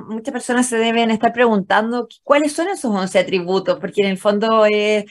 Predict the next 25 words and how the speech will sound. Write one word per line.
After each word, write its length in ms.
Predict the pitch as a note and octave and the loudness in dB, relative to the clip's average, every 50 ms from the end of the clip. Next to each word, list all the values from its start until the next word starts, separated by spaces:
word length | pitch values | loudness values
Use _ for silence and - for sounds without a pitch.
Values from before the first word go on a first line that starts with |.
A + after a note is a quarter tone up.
| - - - - _ _ _ | -16 -20 -20 -20 _ _ _
son 180 | - - G#3+ | -8 -6 -2
temas 280 | G3+ A3 G#3+ A3 A3+ A3+ | 0 2 2 4 2 2
nuevos, 720 | A3 A3+ A#3 B3 A#3+ A#3+ A#3 A#3 A3+ A#3 A#3+ C4 C#4+ C#4 _ _ _ _ _ _ _ | 2 2 2 2 4 4 2 2 2 2 0 0 -2 -6 _ _ _ _ _ _ _
po-, 220 | - G#3+ - - - - - | -6 -6 -6 -6 -14 -14 -12
eh, 280 | - - - - - - - - | -8 -8 -8 -8 -8 -10 0 2
podemos 260 | A#3+ A#3 B3 B3+ G#3+ | 4 6 6 4 6
verlo, 460 | G3+ C4 C#4 C#4 C#4 C4+ C4+ C4+ C4+ | 8 6 6 6 6 4 4 4 4
podemos, 340 | C4 B3+ A#3 A#3 A#3 A#3+ A#3+ A#3 - - | 4 2 0 2 2 2 0 -2 -4 -4
puedes 240 | - A#3 A3+ A3 | -4 -2 -2 -2
tú 140 | A3 - A3+ | -4 -4 -2
nombrarlo, 760 | A3 G#3+ G3 G3 A3 A3+ A#3+ A#3 A#3 A#3 A3+ A#3 A#3 A#3 A#3+ A#3+ - | -2 -2 0 2 2 2 2 2 -2 -4 -2 -2 -2 -2 -2 -2 -2
eh, 260 | G#3 G3+ G3+ G3+ G3+ | -2 -2 -2 -2 -4
saber 340 | G3 - G#3 G3+ G#3 G#3 G#3 | -4 -2 -2 -2 -2 -4 -2
cuál 220 | - G#3+ G#3 G#3+ | 0 2 2 2
es. 160 | G#3+ G#3+ G#3 G#3 - - - - - - | 0 -2 -4 -6 -12 -20 -20 -20 -12 -10
O 60 | G#3 | -10
sea, 80 | B3 - - - | -8 -8 -6 -2
mi 180 | A#3+ B3 B3+ B3 | 2 2 2 4
pregunta 320 | B3 B3 C#4 D4+ D4 C#4+ | 4 2 2 2 0 0
también 400 | D4 C#4 B3+ C4+ C#4 B3+ C4+ B3 B3 | 0 0 0 0 0 -2 -2 -2 0
va, 420 | C4 C4+ C4+ C#4 C#4+ D4 C#4+ - _ _ | 0 2 2 2 0 -2 -4 -8 _ _
eh, 160 | - A#3 A3+ | -8 -4 -2
apuntando 600 | A3 A3 G3+ G#3+ A3 G#3+ G#3+ A3+ B3 B3 B3+ C4+ | -2 -2 -2 -6 -8 -4 -2 -2 -2 0 0 0
a, 380 | C4+ B3 A#3+ A3+ A3 G#3+ G#3+ G#3 | 0 0 0 0 0 -2 -2 -4
mm, 340 | G3+ G3+ G3 F#3+ F#3 F#3 | -6 -8 -8 -10 -12 -16